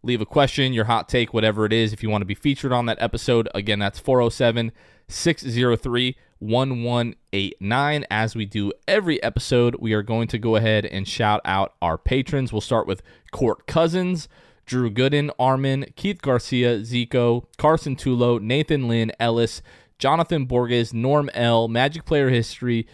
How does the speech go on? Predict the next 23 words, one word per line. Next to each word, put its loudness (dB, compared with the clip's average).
Julio, 4
Bailey, 2
Matt 2
Lyman, -2
Eric -2
Segovia, 0
Gabe 0
Gaines, -2
Bo 2
Outlaw 2
Fan, -2
Wiffle, 0
Michael 0
Martin, 0
Jamel 0
Miller, 0
Michael -2
Salapong, 0
and -6
Franz -2
Godef 0
for -10
show. 2